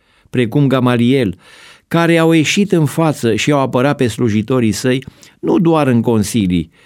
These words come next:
ci în, și în viața de zi cu zi. Și îmi place foarte mult acest gând care ar trebui să ne frământe și să ne dea o meditație profundă. „Să nu vă pomeniți că luptați împotriva lui Dumnezeu.”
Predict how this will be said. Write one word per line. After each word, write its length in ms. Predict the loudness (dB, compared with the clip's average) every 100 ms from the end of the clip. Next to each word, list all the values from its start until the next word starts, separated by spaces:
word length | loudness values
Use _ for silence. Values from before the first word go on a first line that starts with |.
| _ _
ci 120 | -2
în, 280 | 2 2 0 -4
și 100 | -2
în 100 | 0
viața 300 | 2 0 0
de 120 | 0
zi 160 | 0 -2
cu 140 | -2
zi. 260 | -2 -2 -4 -10 _ _ _ _ _ _ -20 -20 -20 -8
Și 120 | 0
îmi 80 | 2
place 260 | 2 0 0
foarte 420 | 0 0 0 2
mult 320 | 2 2 2
acest 500 | -2 0 -2 -2 -4
gând 640 | -2 0 0 2 0 -2 -10 -20 -20 _
care 180 | -2 0
ar 80 | 0
trebui 220 | 0 0
să 180 | 0 2
ne 400 | 2 2 0 -4 _ _ _ _ _
frământe 760 | -6 0 2 2 2 2 0 0
și 500 | -4 -4 0 2 0
să 160 | -2
ne 140 | 0 0
dea 220 | 2 2
o 340 | 2 2 0 -4 _ _
meditație 680 | -4 0 0 0 -2 -2 -4
profundă. 760 | -2 -4 -2 -2 0 0 -4 -10 _ _ _ _ -12
„Să 240 | -2 2
nu 180 | 2 2
vă 260 | 2 0
pomeniți 600 | 2 0 2 2 0 -2 -2
că 100 | 0
luptați 480 | 0 -2 -4 -2
împotriva 520 | -2 0 -2 0 0 0
lui 140 | 0
Dumnezeu.” 720 | 0 -2 -2 -4 -6 -8 -12